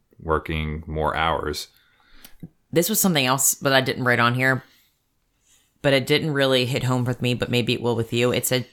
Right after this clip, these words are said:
Speaker 2: "Don't fill your commute time with work."
Speaker 1: I've done pretty good about that, except for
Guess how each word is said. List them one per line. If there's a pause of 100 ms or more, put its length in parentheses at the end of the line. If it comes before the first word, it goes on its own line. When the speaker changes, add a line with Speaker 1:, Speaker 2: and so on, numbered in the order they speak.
(440)
Speaker 2:
"Don't
fill
your
commute
time
with
work." (1300)
Speaker 1:
I've
done
pretty
good
about
that,
except
for